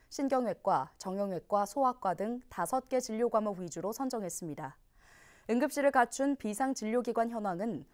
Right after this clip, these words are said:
도청 누리집과 응급 의료 포털, 모바일 앱 응급 의료 정보 제공에서 실시간으로 확인할 수 있습니다. 의료 대란이 엿새째 계속되는 가운데 지난 주말 경기 북부 의정부 성모병원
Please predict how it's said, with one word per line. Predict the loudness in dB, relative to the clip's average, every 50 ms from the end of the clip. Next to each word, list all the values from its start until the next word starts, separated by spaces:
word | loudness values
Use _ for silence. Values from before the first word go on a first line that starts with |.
| _ _
도청 | -2 -2 0 0 0 0 0
누리집과 | 0 -2 -4 -6 -6 -6 -8 -6 _ 2 4 4 4 2 -2 -4
응급 | -2 -2 0 0 0 0 0
의료 | 0 0 0 0
포털, | 0 -2 -6 -6 -4 -4 -4 -4 -4 -6 -10 -20 -20 -20 -20 -14 _ -2
모바일 | 2 6 8 8 8 8 6 4
앱 | 2 2 0 -2
응급 | -4 -2 -2 -2 -2 -2
의료 | -2 0 0 2
정보 | 2 0 0 0 0 -2 0
제공에서 | 0 -2 -2 -2 -4 -4 -4 -2 0 -2 -2 -2 -4 _
실시간으로 | -6 -4 -4 -2 -2 0 2 2 2 2 2 0 0 0
확인할 | -2 -4 -4 -2 -2 -2 -4
수 | -4 -6 -8
있습니다. | -8 -8 -8 -10 -10 -8 -8 -10 -10 -12 -14 -20 -20 -20 _ _ _ _ _ _ _ _ _ _ _ _ _ _ _ _ _ _ _ -20 _ _ _ _ _ _ _ _ _ _ _ _ _ _ -20 -20 -20 -20 -20 -20 -20 -20 -4 0
의료 | 2 2 4 4 2 2
대란이 | 4 4 6 8 8 8 6 4 2 2 2
엿새째 | 2 0 0 0 0 0 0 0 0 2 2 2
계속되는 | 2 0 -2 -2 -2 -2 -2 -2 -2 0
가운데 | 2 2 2 2 2 2 4 4 4 2 0 -4 -10 -18 -20 -20 _
지난 | -6 2 4 4 4 4
주말 | 2 0 4 8 8 8 8 6 4 0
경기 | -2 -2 -2 0 -2 -2
북부 | -2 -4 -6 -8 -4 -2 0 2 2 2
의정부 | 0 -2 0 0 0 0 0 -2 -4
성모병원 | -4 -2 -4 -2 0 0 0 0 2 2 2 2 2 2 0 0